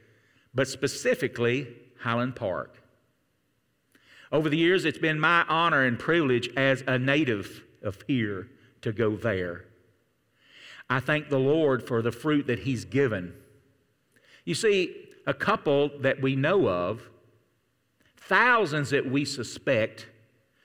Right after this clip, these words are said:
because the church has grown, we're able to say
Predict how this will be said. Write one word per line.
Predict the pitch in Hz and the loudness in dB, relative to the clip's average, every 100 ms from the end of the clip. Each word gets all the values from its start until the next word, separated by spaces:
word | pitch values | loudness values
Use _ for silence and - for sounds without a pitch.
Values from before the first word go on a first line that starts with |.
| _ - | _ -4
because | 131 156 120 | 0 0 0
the | 147 | -2
church | - 208 240 - | 0 0 0 -2
has | 247 | -8
grown, | 180 131 120 95 92 170 - _ _ _ _ _ _ _ _ | -8 -4 -2 -2 -6 -10 -14 _ _ _ _ _ _ _ _
we're | 143 202 247 | 0 2 4
able | 226 202 196 | 4 2 0
to | 170 | -2
say | 143 165 147 143 151 151 - | -4 0 4 4 4 0 -6